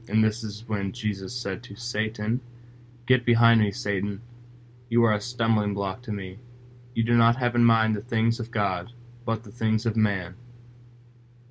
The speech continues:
So, I just like that because it's just Jesus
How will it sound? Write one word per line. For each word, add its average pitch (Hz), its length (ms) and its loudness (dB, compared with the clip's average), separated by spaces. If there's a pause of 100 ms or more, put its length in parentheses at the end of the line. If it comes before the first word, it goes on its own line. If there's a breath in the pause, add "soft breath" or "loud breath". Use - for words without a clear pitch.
(260)
So, 92 640 -2 (420)
I 104 160 2
just 101 240 -6
like 110 200 -2
that 117 260 0
because 104 720 -6 (420)
it's - 200 -4
just 104 440 -4
Jesus 107 640 0